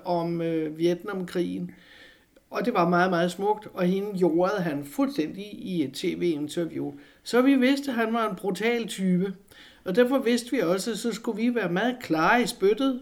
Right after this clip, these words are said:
og sige, vi vil ikke ledes og fordeles af ham. Vi ville selv vores egen kaffeklub, og vi havde nogle dagsordner, som vi gik efter, som vi ville have igennem. Og vi ville også have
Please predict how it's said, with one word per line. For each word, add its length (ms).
og 100
sige, 360
vi 220
vil 280
ikke 140
ledes 500
og 120
fordeles 540
af 140
ham. 420
Vi 380
ville 260
selv 260
vores 220
egen 360
kaffeklub, 640
og 160
vi 140
havde 200
nogle 260
dagsordner, 680
som 300
vi 160
gik 240
efter, 360
som 280
vi 160
ville 220
have 120
igennem. 420
Og 200
vi 60
ville 220
også 300
have 420